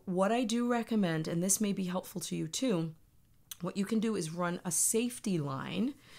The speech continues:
Um, and we haven't talked about that, but what you'd basically be doing with your sock is you take it, leave it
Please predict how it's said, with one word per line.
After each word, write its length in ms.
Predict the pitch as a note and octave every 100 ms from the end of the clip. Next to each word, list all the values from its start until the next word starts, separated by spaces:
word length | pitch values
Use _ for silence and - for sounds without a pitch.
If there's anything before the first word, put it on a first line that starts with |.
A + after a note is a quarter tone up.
| - -
Um, 220 | F#3+ E3+
and 80 | F3+
we 80 | F#3
haven't 260 | G3 G#3+
talked 280 | A#3+ G#3 F#3+
about 240 | F#3 D#3 -
that, 200 | C3+ -
but 140 | -
what 220 | E3+ F#3
you'd 160 | A3+ G3
basically 420 | F#3+ F#3+ G3 A3
be 120 | G3+
doing 440 | F#3 E3 D3+ D3+ D3+ -
with 280 | - D#3+ D#3+
your 120 | F3
sock 460 | F3+ - B2 A2 - - - - - - -
is 520 | E3 D#3+ D#3+ D#3+ - - _ -
you 140 | E3+
take 340 | E3 F3+ F3+
it, 240 | A#3 A#3+ -
leave 300 | F3 F3+ F#3
it 120 | A#3+